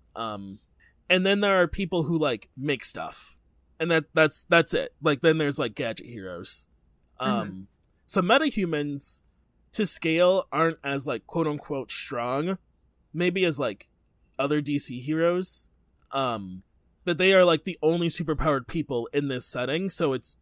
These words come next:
Speaker 1: like, you can imagine it gets sticky. Like, there's, like, wha-, there's a teen who is dealing with them. <laughs>
Speaker 2: Yeah.
Speaker 1: Um, so yeah, this, in the cartoon, um, this is one of the differences. In the cartoon, the Big Bang happens when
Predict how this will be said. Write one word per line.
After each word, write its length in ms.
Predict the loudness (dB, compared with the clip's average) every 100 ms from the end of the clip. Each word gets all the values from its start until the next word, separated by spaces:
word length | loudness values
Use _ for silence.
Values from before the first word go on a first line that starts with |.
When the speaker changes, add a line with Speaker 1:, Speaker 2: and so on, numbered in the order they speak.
| _ -4
Speaker 1:
like, 220 | -4 -6 -10
you 100 | 0
can 160 | 2
imagine 400 | 4 2 0 -2
it 80 | -6
gets 160 | -6 -6
sticky. 420 | -6 -8 -16 -12
Like, 280 | -4 -4 -2
there's, 300 | 0 0 -2
like, 380 | -4 -4 -6 -20 _ _ _ _
wha-, 300 | 0 2 2
there's 320 | 4 4 2 -4 6
a 220 | 8 8 4 -6 -8 -2
teen 640 | 6 8 8 4 0 -4 -4
who 120 | 0 0
is 120 | 0
dealing 320 | -2 -4 -4
with 140 | -8 -8
them. 320 | -8 -10 4 6
<laughs> 20 | 6 2 -12 -20 _ _ _ _ -4
Speaker 2:
Yeah. 520 | 4 6 6 2 -8 _ _ _ _ _
Speaker 1:
Um, 640 | 4 4 4 0 -6 -12 -14 _ _ _ _
so 140 | 0 2
yeah, 80 |
this, 260 | 4 0 -2 2
in 240 | 2 4
the 220 | 2 2 2
cartoon, 680 | 2 2 -2 -2 -4 -6 -12 _ _
um, 220 | -6 -4 -2
this 140 | 0
is 60 | 0
one 120 | -2
of 100 | -4
the 60 |
differences. 340 | -8 -10 -12 -4
In 100 | -2
the 80 | 0
cartoon, 580 | 0 0 -4 -4 -4 -4
the 140 | -4 -6 _
Big 260 | -2 -2 -2
Bang 320 | -4 -4 -4
happens 600 | -6 -8 -6 -6 -6 -8
when 480 | -10 -8 -6 -8 -10